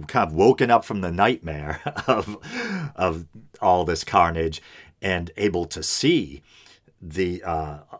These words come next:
all the, the cruelty and iniquity baked into the cake of the food chain or whatever, and say, I don't wanna take part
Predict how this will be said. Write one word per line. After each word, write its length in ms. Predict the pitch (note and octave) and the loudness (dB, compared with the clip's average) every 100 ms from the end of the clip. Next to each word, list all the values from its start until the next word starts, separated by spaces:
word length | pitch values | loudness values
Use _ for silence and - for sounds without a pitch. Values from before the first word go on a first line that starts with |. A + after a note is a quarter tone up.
| - | -6
all 200 | F#2 F#2 | -4 -2
the, 180 | D#2 | -4
the 220 | E2 D#2 D2+ | -10 -14 -14
cruelty 520 | - A#2 F2 - G2+ | -4 0 0 0 -2
and 100 | D#2+ | -2
iniquity 720 | D2+ G#2 D3 B2+ D#2 C2+ C2 _ _ - _ _ _ | -4 -2 0 0 0 -6 -16 _ _ -20 _ _ _
baked 300 | G2 F2 - | -2 -2 -6
into 240 | E2+ F#2 | -6 -6
the 100 | D#2+ | -6
cake 380 | D2+ - G#2+ D#2+ | -4 0 0 0
of 180 | D#2+ D2 | -6 -4
the 100 | D2+ | -8
food 320 | - B2 B2+ | 2 4 4
chain 280 | - E2+ D#2 | 0 -4 -4
or 60 | |
whatever, 320 | D#2 D2+ D2+ D#2 | -4 -4 -6 -8
and 120 | D2+ | -6
say, 280 | - D#2+ - _ | -4 -4 -4 _
I 180 | F2+ F2 | -2 0
don't 220 | F#2 F2+ | 0 -2
wanna 500 | E2+ E2+ E2 D#2+ D#2+ - _ _ _ _ | -2 -2 0 -2 -2 -6 _ _ _ _
take 260 | - E2 D2 | -6 -4 -2
part 380 | F#2+ D#2 D#2 | 0 0 0